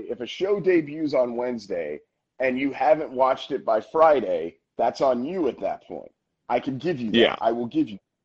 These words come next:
Speaker 2: Like,
Speaker 1: What
Speaker 2: I,
Speaker 1: I
Speaker 2: I will
Speaker 1: will
Speaker 2: say the
Speaker 1: never
Speaker 2: Nerdist does that. They, they say,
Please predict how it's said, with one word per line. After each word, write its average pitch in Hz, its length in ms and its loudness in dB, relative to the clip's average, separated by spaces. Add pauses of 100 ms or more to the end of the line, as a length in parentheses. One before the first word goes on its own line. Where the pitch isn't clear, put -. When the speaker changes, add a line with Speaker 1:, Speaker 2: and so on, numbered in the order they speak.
(880)
Speaker 2:
Like, 156 140 8
Speaker 1:
What 180 120 8
Speaker 2:
I, 143 100 10
Speaker 1:
I - 20 10
Speaker 2:
I 127 40 10
will 151 80 10
Speaker 1:
will 147 60 8
Speaker 2:
say 151 120 10
the 135 100 8
Speaker 1:
never 127 200 8
Speaker 2:
Nerdist 113 200 6
does 87 220 4
that. 76 240 2 (720)
They, 123 140 8
they 135 200 8
say, 120 380 6